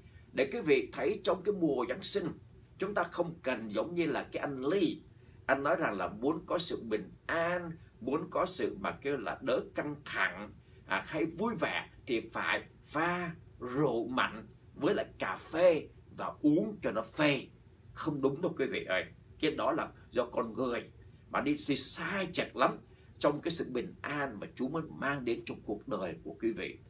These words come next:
Tôi đọc cho quý vị nghe nha. Câu hai mươi bảy, Giăng đoạn mười bốn, câu hai mươi bảy có chép như sau: "Ta để sự bình an lại cho các ngươi." Ta, ta ở đây là Chúa Giêsu nói đó quý vị. "Ban sự bình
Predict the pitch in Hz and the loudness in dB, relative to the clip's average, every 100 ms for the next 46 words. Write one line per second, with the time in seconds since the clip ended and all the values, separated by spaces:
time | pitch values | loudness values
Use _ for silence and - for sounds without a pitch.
0 | - 127 151 151 170 135 139 160 165 175 | -8 -2 0 0 -2 -2 0 -2 0 -2
1 | - - - - 175 165 175 175 117 78 | -4 -12 -20 0 4 4 2 -2 -2 -6
2 | - - 170 185 165 - - _ - 101 | -8 0 2 2 -4 -12 -20 _ -4 -4
3 | - 113 98 92 120 151 139 123 120 117 | -2 -4 -4 2 2 2 0 -4 -4 -4
4 | - - - 120 - 170 120 113 107 98 | -4 -6 -4 -6 -4 -2 -2 0 -2 -2
5 | - - - - - - 196 214 202 - | -4 -16 -20 -20 -20 0 2 4 2 -4
6 | - - 143 - - 135 - 143 143 127 | -12 -4 0 0 0 0 0 4 4 4
7 | 117 - 175 208 220 - - - - 117 | -6 -8 -4 0 -2 -4 -10 -20 -6 -2
8 | 113 - - - - - 127 123 123 151 | -2 -2 -6 -10 -18 -4 0 0 0 -6
9 | 131 123 156 - - - - - - - | -4 4 4 4 -2 -18 -20 -20 -20 -20
10 | - 160 220 226 180 - - - - 180 | -6 0 2 2 0 -8 -20 -6 4 4
11 | - 160 156 123 - 147 - 170 160 147 | 4 0 0 -2 -2 -2 0 2 2 2
12 | 165 202 175 101 80 - - - - - | -2 0 -2 -2 -6 -16 -20 -20 -20 0
13 | 196 208 196 131 139 135 | 4 4 2 -4 2 2